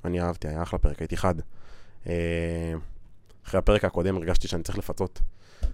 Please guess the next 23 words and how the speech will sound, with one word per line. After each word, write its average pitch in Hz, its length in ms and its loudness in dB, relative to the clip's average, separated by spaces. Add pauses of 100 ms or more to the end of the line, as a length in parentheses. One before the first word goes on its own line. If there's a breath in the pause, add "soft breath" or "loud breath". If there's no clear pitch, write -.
(360 loud breath)
תודה 90 180 4
לכם 95 200 4
שהאזנתם. 82 580 -2 (200)
אתם - 100 0
מוזמנים 90 260 4
להיכנס 98 240 4
לקבוצת 87 340 2
וואטסאפ, 90 320 0
יש 87 140 -4
לינק 92 180 -2
בתיאור. 104 440 2 (720 soft breath)
לשתף, 92 460 4
לשלוח 92 220 2
לחברים 92 500 2
שהם, 80 300 -2
אה, 78 300 -2
קוקסינלים 90 560 0
ולא 82 140 2
עושים 85 240 0
את 76 80 -6
מה 80 80 -4
שהם 82 160 -2
אומרים. 92 320 0